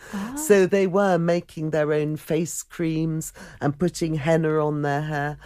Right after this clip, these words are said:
Speaker 2: And how the Body Shop started was that Anita Roddick, Roddick, she went off on the hippie trail and saw all these women using,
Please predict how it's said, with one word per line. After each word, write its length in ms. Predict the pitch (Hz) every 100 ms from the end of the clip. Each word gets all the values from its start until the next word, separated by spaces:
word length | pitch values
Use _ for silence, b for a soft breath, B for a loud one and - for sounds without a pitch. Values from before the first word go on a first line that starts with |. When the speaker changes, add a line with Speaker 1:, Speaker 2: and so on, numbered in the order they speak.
| B B
Speaker 2:
And 160 | 180
how 140 | 185 196
the 100 | 143
Body 320 | 147 254 240
Shop 380 | - 95 - -
started 720 | - 78 57 - - - - B B
was 220 | - 156 151
that 180 | 143
Anita 440 | 156 165 185 - 143
Roddick, 720 | 165 160 104 87 - 147 -
Roddick, 420 | 139 156 147 78
she 200 | - -
went 280 | 170 151 143
off 200 | 160 147
on 140 | 143 127
the 80 |
hippie 340 | 120 170 143 127
trail 520 | - 104 85 87 170 B B
and 140 | 214
saw 500 | - - - 247 269 175
all 140 | 131
these 260 | 107 117 -
women 380 | 127 110 110 117
using, 720 | 120 120 117 117 104 107